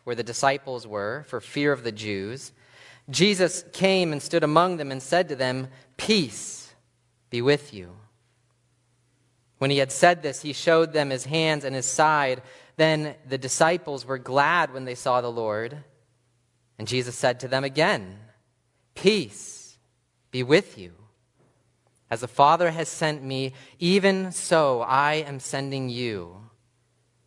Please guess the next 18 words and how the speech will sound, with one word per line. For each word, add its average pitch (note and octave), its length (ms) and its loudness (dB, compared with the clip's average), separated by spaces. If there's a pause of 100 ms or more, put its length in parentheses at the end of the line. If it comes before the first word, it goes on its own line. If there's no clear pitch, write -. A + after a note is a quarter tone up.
(340)
And G#2+ 100 -6
when G#2+ 140 -2
he C#3 80 0
had D#3 140 0
said F3 280 4
this, A2+ 220 -10
he C3 100 -12
breathed C#3+ 540 -2
on G#2+ 200 -4
them G#2+ 200 -4
and G#2+ 100 -8
said B2 260 0
to B2 40 -6
them, A#2 240 -6 (280)
'Receive D#3+ 580 -2
the D#3+ 100 6
Holy D3+ 340 -2
Spirit. G#2+ 640 -12